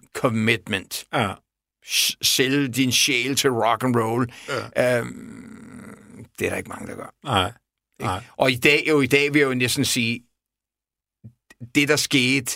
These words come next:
Speaker 1: i, øh, for os i firserne og det der, det kan ikke ske i dag.
Speaker 2: Hvorfor ikke?
Speaker 1: Altså, det kan, du kan jo ikke f-, du kan ikke skabe et band på den måde med, med den slags fremtid. Der er ingen band, der bliver skabt i dag, der, der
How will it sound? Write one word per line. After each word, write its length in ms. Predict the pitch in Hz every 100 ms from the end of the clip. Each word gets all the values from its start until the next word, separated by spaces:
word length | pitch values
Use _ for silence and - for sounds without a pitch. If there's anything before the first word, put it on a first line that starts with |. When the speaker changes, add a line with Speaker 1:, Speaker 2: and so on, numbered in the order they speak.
| - _ _ _
Speaker 1:
i, 280 | - 117 104
øh, 220 | 101 101 101 107 107 101 - -
for 140 | 120 107 123 135
os 300 | - - -
i 100 | 139
firserne 600 | - - 123 123 - 131
og 120 | 113 113
det 120 | 113
der, 100 | 104 - - -
det 120 | 117
kan 120 | 113
ikke 120 | 110
ske 160 | - 123
i 100 | 110
dag. 240 | 104 113 - _ -
Speaker 2:
Hvorfor 220 | 107 110
ikke? 140 | 98 - -
Speaker 1:
Altså, 140 | 101 95 - -
det 80 | 123
kan, 140 | 139 - - -
du 60 |
kan 100 | 143
jo 40 | 151
ikke 120 | 156
f-, 200 | - -
du 100 | 147
kan 80 | 151
ikke 120 | 165
skabe 380 | - 160 151 180
et 100 | 160
band 300 | 135 131 151
på 60 | 151
den 200 | 147 143
måde 220 | 135 139
med, 180 | 143 127
med 140 | 135
den 180 | 135 135
slags 240 | 131 120
fremtid. 380 | - 113 113 131
Der 60 | 117
er 40 |
ingen 180 | 139 127
band, 280 | 123 131 143
der 100 | 139
bliver 160 | 117
skabt 400 | 113 - 107 -
i 80 | 135
dag, 260 | 117 120 113
der, 200 | 131 120
der 200 | 113 117